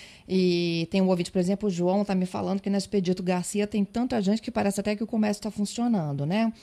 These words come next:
Aí ele fala assim: se já tem tanta gente na rua, ou há uma fiscalização efetiva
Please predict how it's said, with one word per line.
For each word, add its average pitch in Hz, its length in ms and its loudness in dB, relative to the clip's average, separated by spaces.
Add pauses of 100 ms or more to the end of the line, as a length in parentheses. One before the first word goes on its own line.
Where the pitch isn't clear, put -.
(280)
Aí 202 100 6
ele 202 140 4
fala 185 280 2
assim: 175 220 0
se 196 140 0
já 226 100 2
tem 240 160 0
tanta 269 300 -2
gente 202 280 2
na 180 140 0
rua, 240 460 0
ou 330 180 4
há 233 160 6
uma 196 160 6
fiscalização 185 800 0
efetiva 214 720 0